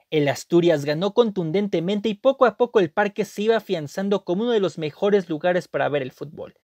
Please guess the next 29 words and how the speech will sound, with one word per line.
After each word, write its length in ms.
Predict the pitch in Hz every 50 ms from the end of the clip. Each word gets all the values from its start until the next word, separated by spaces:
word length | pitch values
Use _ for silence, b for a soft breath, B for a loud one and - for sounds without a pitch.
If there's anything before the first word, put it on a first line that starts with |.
| _ _
y 120 | - 151
a 80 | 139 123
su 240 | - - - 143 135
vez 300 | 147 165 160 - - _ _
permanecía 760 | 180 170 165 175 202 226 226 214 185 151 - - 226 226 214
como 240 | - 233 226 208 190
la 140 | 160 139 135
casa 400 | - _ - 170 160 - - 160
del 120 | 135 120
Atlante. 500 | - 120 - - 123 113 110 - _ _ _ _ _ _ _ _
Sin 460 | - - - - - - 185 165 156
embargo, 400 | 151 143 139 135 135 139 135 143
un 80 | 151 151
macabro 400 | 151 139 - - 175 196 220 240
encuentro 400 | 208 180 - 220 226 202 208 202
en 80 | 190
mil 140 | 190 220 247
novecientos 640 | 262 277 269 254 226 - - 254 247 240 269 240 -
treinta 340 | - 226 214 180 - - 156
y 60 | 156
nueve 240 | 160 185 208 220 208
terminaría 600 | - 185 175 170 170 170 175 185 196 240 233 -
por 160 | - 247 220
sellar 380 | - - - 147 143 175 190 202
el 140 | 196 170
destino 420 | 139 135 - - _ - 175 170 147
de 80 | 135
la 100 | 117 110
cancha, 440 | 127 - 131 117 120 - _ - -